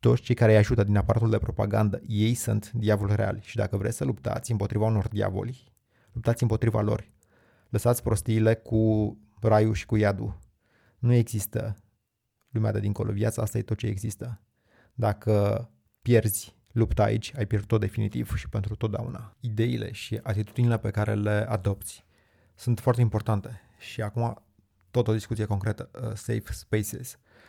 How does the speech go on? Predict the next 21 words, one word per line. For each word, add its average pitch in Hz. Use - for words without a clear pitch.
Adică, 107
uh, 110
spații 113
în 117
care 104
ești, 107
uh, 104
ferit 110
de 104
critică, 123
de 104
discuții 107
în 110
contradictoriu, 110
de 104
idei 104
opuse. -
Asta 123
mi 117
se 107
pare 120